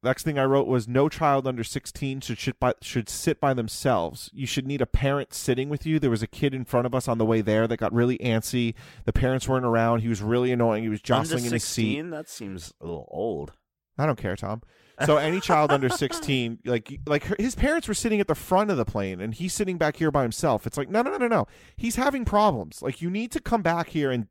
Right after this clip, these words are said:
Speaker 1: handle your kid. Like, that's ridiculous. So I was pissed about the, I was really pissed. And the next one is, he was doing this. "No opening your window blinds on a plane." You're done.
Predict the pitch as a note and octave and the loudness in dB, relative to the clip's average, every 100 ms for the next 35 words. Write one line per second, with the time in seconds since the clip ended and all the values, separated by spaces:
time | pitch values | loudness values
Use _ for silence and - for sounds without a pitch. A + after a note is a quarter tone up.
0 | - C#3 E3 D3+ B2+ A2+ - C#3+ - - | -2 0 2 2 2 0 0 0 -2 -10
1 | - - _ - B2 G#2+ C#3+ - C#3+ - | -20 -20 _ -2 -2 2 0 2 -2 2
2 | F3 - F#2+ - - - _ - - A#2+ | 2 2 -6 -8 -14 -18 _ -6 2 4
3 | A#2 - C#3 D3+ - - B2+ - G#2 G2 | 4 2 4 4 2 -2 -2 -2 -2 -2
4 | - A2 B2+ D3 C3 A2 A#2 G2 - - | -4 -2 2 2 0 0 0 0 -8 -10
5 | - - - A#2 A2+ D3+ - C#3 A#2+ G#2+ | -16 -20 -6 0 2 2 0 0 2 2
6 | G#2 - - - F#3+ E3 C3 D#3+ D#3 G2 | -2 -4 -16 -8 0 2 6 4 4 -2
7 | G2 - _ - D#3+ A3 G3+ F#3+ E3 C#3 | -10 -16 _ 0 4 4 4 -2 -4 -2
8 | C#3 D#3 C3 A2 A2+ A2 A2 G#2+ - B2 | 0 2 2 2 0 -2 -2 -4 -2 -4
9 | F#2+ - _ _ _ - F3 F#3 F3+ G2 | -4 -10 _ _ _ -2 2 4 2 0